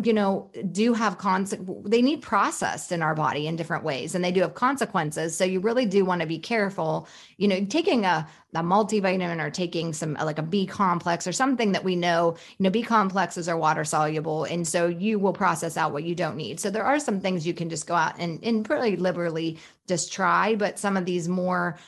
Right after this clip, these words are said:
complicated supplements that do shift things in your body, you, you don't wanna just go take. I, I have people coming to me saying, "I take parasite cleanses once a month." And I was like, "Well, do you have a parasite?" And they're like, "Well, no, but I need, you know, I heard it's good to clean out parasites." And I'm like,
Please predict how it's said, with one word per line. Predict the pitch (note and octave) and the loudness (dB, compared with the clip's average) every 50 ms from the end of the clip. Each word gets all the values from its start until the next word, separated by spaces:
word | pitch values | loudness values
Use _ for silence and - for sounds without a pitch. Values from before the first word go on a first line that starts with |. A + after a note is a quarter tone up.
| - _ _ | -20 _ _
complicated | - G3+ F#3+ F3 F#3 F3+ F#3 F3+ F3 E3+ F3 D#3 - | 2 2 2 4 0 -2 -2 -2 -2 -2 -2 -2 -2
supplements | F3+ E3 E3 E3+ F3 F3+ F3+ E3+ F3 - | -4 -2 -2 -2 -2 -2 -4 -4 -6 -4
that | - E3+ E3+ E3 - - _ F#3 E3+ E3 | -4 -2 -2 -2 -4 -8 _ -14 -8 -4
do | F#3 F#3+ F#3 | -2 0 0
shift | E3 - - - - F#3+ F#3 F#3 - - | 0 -2 -4 0 0 0 0 0 -4 -6
things | A#3 A#3+ A#3+ B3 A#3+ A#3+ | -4 0 2 2 2 2
in | A#3+ A#3+ | 0 0
your | A#3+ A#3 G#3+ | 0 0 2
body, | A#3 A3+ A3+ A3+ A#3 A#3+ | 2 2 2 2 0 -2
you, | A#3 A3 F#3+ F3+ F#3 F#3+ F#3+ F#3 | -2 -4 -4 -4 -4 -6 -4 -4
you | F3+ F#3 F3+ | -4 -4 0
don't | E3 F#3 F3 F3+ - E3+ | 0 0 0 0 0 -2
wanna | F3 F3+ E3+ | -4 -2 -2
just | E3+ F3 F3+ E3 - | -2 -2 -4 -4 -2
go | - E3+ E3 | -2 -2 -2
take. | D#3+ F#3 F3 - | -2 -2 -2 -2
I, | F3+ F#3 - | -2 -2 0
I | G#3+ A#3+ | 0 0
have | C#4+ C#4 | 0 -2
people | C4+ A#3 G#3+ G#3 | -4 -4 -6 -4
coming | G#3 G#3+ G3 G3 G3 | -2 -2 -2 -2 -2
to | G3+ | -4
me | G3+ F3+ F3+ E3+ - - - - _ _ _ - | -4 -4 -6 -6 -8 -14 -20 -20 _ _ _ -4
saying, | - A3 G3+ F#3+ F#3+ F#3+ F#3 | 0 0 2 2 0 0 0
"I | G3 F#3+ | -2 -2
take | F#3+ - G3+ G3 G3+ - | 0 -2 -2 -2 -4 -4
parasite | - G3+ G#3 G#3+ A3 A3+ A3 - F#3 - - - | -2 0 2 2 2 0 0 0 -2 -2 -2 -4
cleanses | - F3+ F3 F3 F3 E3 F3 E3+ D#3+ | -4 -4 -2 -2 -2 -2 -2 -4 -2
once | F3 F3+ F3+ E3+ - F3+ | 0 0 0 0 -2 0
a | F3+ | 2
month." | F#3 A#3 D4 C4 - - - | 2 2 2 2 0 -4 -2
And | G3 G3 G3 | 0 0 2
I | F#3+ | 2
was | F#3+ F3 | 0 0
like, | F#3+ F3+ F3 | -2 -2 0
"Well, | G3+ G#3 G3+ | 0 0 0
do | F#3+ G3 | 0 0
you | F#3+ F#3+ F#3 | -2 -2 0
have | F3+ F#3 F#3 F3+ | 0 0 0 -2
a | F3 | -4
parasite?" | - - E3+ E3+ F3 G3 A#3 A#3+ - C#4+ D4 D#4 D#4 D#4 D#4 D#4 | -4 -4 -4 -2 -2 -2 -2 -4 -2 -2 -2 -2 -2 -4 -6 -8
And | D#4+ D#4 - A#3+ | -8 -6 -2 -2
they're | A3+ | 0
like, | A3 G#3+ G3+ - - - - - - - | 0 -2 -4 -8 -14 -20 -20 -10 -2 2
"Well, | C4 C4 | 4 6
no, | C4+ C#4 C#4 C#4 C#4 C#4 C4+ C4+ C4+ B3 | 6 8 6 6 6 6 6 4 4 4
but | B3+ B3+ B3 | 4 4 4
I | A#3+ A#3+ | 4 4
need, | B3 B3 B3 A#3+ G#3 | 4 2 2 2 2
you | B3 | 2
know, | A#3+ | 2
I | A3 A3 | 4 4
heard | A3+ B3 A#3+ A3+ | 2 2 2 0
it's | A#3 G#3 - | -2 -4 -2
good | - A3+ A3 G3 | -2 -2 -2 -2
to | G#3 | -4
clean | G#3 - A#3 A3+ A3 G#3 | -2 -2 0 2 2 4
out | G3 F#3+ - - | 4 2 2 2
parasites." | A#3 C4 C4+ C#4 C4 B3+ G#3+ F#3+ | 0 0 0 0 0 -2 -2 0
And | G#3+ A#3 | 0 0
I'm | A#3 G#3+ | -2 -2
like, | A3 | -4